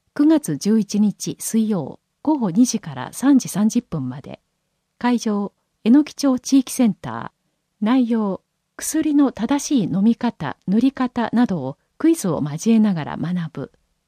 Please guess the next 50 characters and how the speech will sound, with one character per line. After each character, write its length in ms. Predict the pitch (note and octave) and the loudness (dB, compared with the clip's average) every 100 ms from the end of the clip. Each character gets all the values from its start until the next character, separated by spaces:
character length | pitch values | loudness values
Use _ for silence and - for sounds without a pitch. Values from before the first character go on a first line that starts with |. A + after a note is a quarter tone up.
| _ _ | _ _
講 180 | D4+ D#4 | -4 -2
師 200 | - D#3 | -4 -6
は 200 | C#3 - _ C#4 | -6 -8 _ -2
豊 200 | D4 G3+ | 0 -2
田 260 | - - - | -6 -12 -10
義 160 | E3 | -10
貞、 460 | - - G#3 D3+ C3+ _ _ _ _ | -8 -6 -4 -4 -10 _ _ _ _
龍 180 | F#3+ C4+ | -2 -2
聖 240 | - C#4 B3+ | -2 -4 -2
堂 220 | A#3 G#3 | -2 -4
本 220 | - A3 | -2 -2
店、 360 | - G3 F3 - _ _ - | -2 -4 -4 -6 _ _ -6
地 180 | C#4 D4 | -4 -4
域 260 | - D4 | 0 0
医 40 | D4 | 2
療 220 | F#3+ C#3+ | 0 -2
連 180 | F#3+ A3+ | 0 0
携 180 | - G3 | 0 -4
室 380 | - - - - | -4 -14 -14 -14
副 200 | _ - | _ -6
室 320 | A#3+ - - G3+ | -4 -4 -6 -6
長。 460 | - - - - - _ _ _ _ | -8 -10 -12 -14 -20 _ _ _ _
申 160 | A3 C4 | 2 2
し 100 | - | 2
込 140 | - A3+ | 0 0
み、 180 | F#3+ - _ _ | 0 -6 _ _
八 300 | - G#3+ - | -8 -4 0
月 240 | D#4+ D4+ C#4+ | 2 4 4
七 260 | C#4+ C4+ | 6 6
日 180 | A#3+ A3+ | 2 -4
水 300 | - - D4 | -6 0 2
曜 140 | D4+ C4 | 2 0
か 160 | - | -4
ら 180 | C3+ C#3 _ _ F#3+ | -8 -10 _ _ 2
電 240 | C4+ D4+ | 6 6
話 140 | C#4+ | 4
か 240 | - B3 - | 0 -6 -4
フ 80 | A#3 | -6
ァ 0 | |
ッ 20 | |
ク 100 | A#3 | -6
ス、 280 | - - D#3 _ _ _ | -10 -10 -12 _ _ _
記 120 | A#3+ | 2
入 220 | B3+ D#4 | 2 2
例 140 | G3 D3 | -4 -6
の 140 | D#3+ | -8
通 220 | - A3 | -2 -2
り 160 | - - | -2 -10
記 140 | - G3+ | -4 -2
入。 340 | F#3+ D3+ - | 0 -4 -8